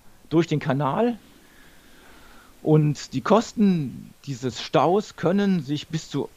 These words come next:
durch die ganze Verkettung, bis zu eine Milliarde Dollar pro Tag, äh, können sie betragen.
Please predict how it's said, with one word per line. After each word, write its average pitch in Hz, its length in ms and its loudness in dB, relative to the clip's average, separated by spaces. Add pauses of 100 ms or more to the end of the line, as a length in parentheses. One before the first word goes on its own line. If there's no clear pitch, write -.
(320)
durch 120 400 -6
die 139 100 -2
ganze 151 280 4
Verkettung, 147 640 2 (440)
bis 165 220 -8
zu 151 140 0
eine 175 180 0
Milliarde 156 420 -2
Dollar 147 240 0
pro 143 240 -2
Tag, - 400 -6 (800)
äh, 110 580 -2
können 120 180 2
sie 113 80 -4
betragen. 117 580 4